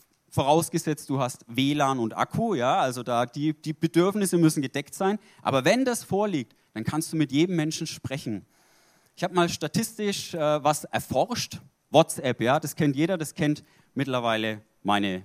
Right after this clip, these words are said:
Tochter auch, die gern diese Emojis da reinsetzt. Das kennt sogar meine Oma, die mir jetzt da immer wieder mal zum Geburtstag so ein Bild von irgendeinem Blumenstrauß, äh, dann, dann schickt oder irgendwelche Videos, die sie so entdeckt hat. Was erstaunlich ist, ja, weil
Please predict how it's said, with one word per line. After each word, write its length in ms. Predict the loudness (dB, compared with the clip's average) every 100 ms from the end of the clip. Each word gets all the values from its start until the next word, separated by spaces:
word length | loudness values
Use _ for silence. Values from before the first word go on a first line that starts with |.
| _
Tochter 460 | -2 0 2 4 6
auch, 280 | 4 4
die 180 | -2 -6
gern 340 | -2 0 0 -2
diese 440 | -4 -6 -6 -6 -8 -2
Emojis 540 | 2 2 0 -6 -4
da 280 | 0 2 0
reinsetzt. 640 | 0 0 0 -2 -4 -8 _ -20
Das 120 | -4
kennt 180 | 0 2
sogar 220 | 6 6
meine 260 | 8 6 8
Oma, 480 | 8 10 6 2 -2 -2
die 100 | 2
mir 320 | 4 4 0 -4 _ _
jetzt 240 | -4 -2 0
da 80 | 2
immer 260 | 4 2
wieder 180 | 4 2
mal 300 | 4 2 0
zum 200 | -2 -2
Geburtstag 600 | 4 6 6 4 0 0
so 100 | -4
ein 100 | 2
Bild 240 | 4 4
von 160 | 2 0
irgendeinem 300 | 2 2 4
Blumenstrauß, 880 | 4 4 2 0 4 6 4 0 -10 -20 -20 -12
äh, 100 | 0
dann, 300 | 4 4 2 -2
dann 160 | 2 4
schickt 400 | 6 4 4 0
oder 240 | 2 2
irgendwelche 460 | 4 4 2 0 0
Videos, 420 | 2 6 6 4
die 120 | -2
sie 100 | -4
so 160 | -2 2
entdeckt 440 | 2 2 -4 0
hat. 200 | -2 -2 -10 -20 -2
Was 160 | 0 0
erstaunlich 540 | 0 6 8 8 4
ist, 140 | 0 2
ja, 160 | 2
weil 240 | 4 2